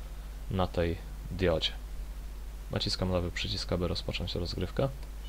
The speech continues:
I pojawiły się kole-, po kolei trzy kolory, biały, biały i niebieski. Więc teraz muszę te, te same trzy kolory wybrać. E, na pierwszej pozycji był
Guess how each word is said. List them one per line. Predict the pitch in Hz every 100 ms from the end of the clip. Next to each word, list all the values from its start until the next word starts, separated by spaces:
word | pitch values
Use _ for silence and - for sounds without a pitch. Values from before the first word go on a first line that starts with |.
| - - - - - - - - - - - - - - - - - - - - - - - - - - - - - - - - - - - - -
I | -
pojawiły | 143 110 104 101 98
się | - -
kole-, | - 90 82 - -
po | -
kolei | 90 85 87
trzy | - -
kolory, | - 82 90 113
biały, | 104 131 123 104
biały | 90 87 90
i | 90
niebieski. | 90 90 80 - - - - - - - -
Więc | - -
teraz | 110 -
muszę | 107 98
te, | 101 - -
te | 95
same | - 95 90
trzy | - -
kolory | 90 82 82 85 85 -
wybrać. | 90 98 80 82 - - - - - - - - - - - -
E, | 85 78 78 78 -
na | 82
pierwszej | - 92 95
pozycji | - 87 90 - 78
był | 80